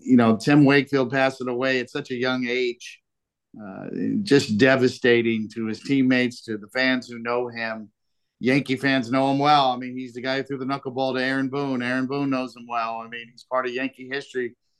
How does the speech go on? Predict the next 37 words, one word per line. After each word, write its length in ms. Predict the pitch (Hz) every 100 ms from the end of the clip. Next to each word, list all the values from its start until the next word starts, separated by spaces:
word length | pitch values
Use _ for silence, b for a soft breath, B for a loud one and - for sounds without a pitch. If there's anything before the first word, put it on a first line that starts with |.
| _ _ 113
uh, 360 | 110 107 107 107
you 140 | 104
know, 140 | 107 92
on, 280 | 123 120 107
on 220 | 127 127
both 260 | 123 156 151
sides, 340 | 131 113 110
really, 320 | 117 135 123 113
when 140 | 113
you 100 | 110
think 180 | 123 117
about 260 | 117 110
that 120 | 120 120
particular 420 | 113 123 117 104
game. 440 | 113 123 110 101
But, 160 | 104 104 _ _ _ _ _ _ _
uh, 280 | 113 107 110 110 120 - -
it, 240 | 147 143
this 220 | 175 214
one 180 | 220 190
touched 300 | 190 190 -
a 60 | 156
nerve. 280 | 165 135 117
This 200 | 156 160
one 140 | 143
touched 340 | 156 151 -
the 140 | 139 139
industry 480 | 156 143 - 120 110
because 380 | 117 131 120
of 140 | 123 113
the 80 | 120
type 260 | 139 139
of 120 | 127
guy 240 | 135 135 135
he 120 | 131
was, 380 | 127 131 131 -
how 120 | 117